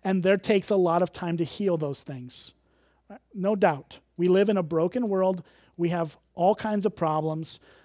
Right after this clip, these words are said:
Um, no, no one's parents were perfect. They did, did wrong by us at times. Yes, all of that's true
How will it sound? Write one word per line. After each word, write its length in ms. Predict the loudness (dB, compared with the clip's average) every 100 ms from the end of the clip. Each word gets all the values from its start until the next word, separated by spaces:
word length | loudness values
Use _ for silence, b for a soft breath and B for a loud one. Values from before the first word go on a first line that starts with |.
| b
Um, 340 | -6 -6 -6 -10 _ -14
no, 200 | -6 -6 -4
no 240 | 0 2
one's 400 | 4 2 0 -4 -10
parents 400 | -6 -4 -2 0
were 100 | 0
perfect. 680 | 0 2 0 2 0 0 -6
They 160 | -2 -2
did, 380 | 2 2 2 -2 0
did 200 | 2 2
wrong 340 | -2 -2 -2
by 220 | -2 -2
us 200 | 0 0
at 140 | -2 -4
times. 360 | -8 -8 -8
Yes, 280 | -2 -2 -2 B B B _
all 260 | 2 4
of 80 | 4
that's 240 | 2 0
true 380 | -8 -8 -8 -8